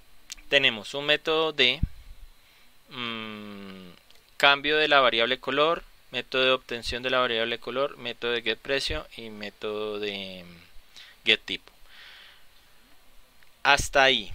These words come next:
estaría bien, ¿cierto? Digamos que, bueno, vamos a quedarnos con esa, con esa idea. Ya después veremos más a profundidad otras, otras cositas que quiero también enseñarles de las clases. Pero bueno, vamos a aprender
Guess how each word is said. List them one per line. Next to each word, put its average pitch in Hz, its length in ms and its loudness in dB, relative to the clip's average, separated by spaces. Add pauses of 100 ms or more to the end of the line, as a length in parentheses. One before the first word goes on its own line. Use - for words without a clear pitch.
(340)
estaría 120 500 0
bien, 185 240 4 (960)
¿cierto? - 440 -8 (840)
Digamos 156 400 -4
que, 170 200 2
bueno, 117 220 0
vamos 160 280 2
a 185 80 2
quedarnos 127 400 2
con 147 180 -6
esa, 127 640 -2
con 131 160 -8
esa 123 180 -4
idea. 135 420 -2
Ya 120 140 2
después 123 380 -6
veremos 123 400 -8
más 123 220 -6
a 123 100 -4
profundidad 113 580 -6
otras, 110 480 -10 (280)
otras 143 320 2
cositas 120 400 -6
que 123 140 -8
quiero 104 240 -6
también 110 280 -10
enseñarles 104 540 -12
de 110 120 -6
las 110 160 -4
clases. - 460 -6 (460)
Pero 139 180 8
bueno, 113 260 2
vamos 147 520 4
a 156 160 10
aprender 135 600 2